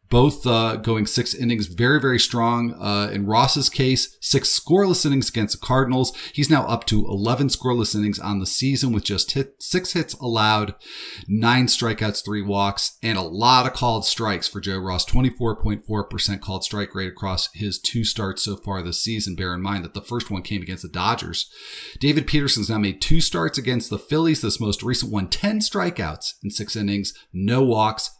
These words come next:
two hits, one run allowed. Fantastic start for Peterson. And like Ross, a lot of called strikes, twenty-two point eight percent, against a Phillies team that actually doesn't take a lot of strikes.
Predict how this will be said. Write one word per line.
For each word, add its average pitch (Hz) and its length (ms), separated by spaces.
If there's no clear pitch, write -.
two 214 280
hits, 170 260
one 127 280
run 123 200
allowed. 82 420
Fantastic 113 680
start 107 320
for 101 80
Peterson. 98 580
And 104 120
like 107 200
Ross, 101 420
a - 60
lot 107 400
of - 60
called 120 240
strikes, 107 340
twenty-two 117 480
point 101 280
eight 101 200
percent, 101 480
against 156 340
a 196 40
Phillies 190 260
team 170 160
that 123 160
actually 120 440
doesn't 117 520
take 120 420
a 113 60
lot 107 240
of 95 60
strikes. - 600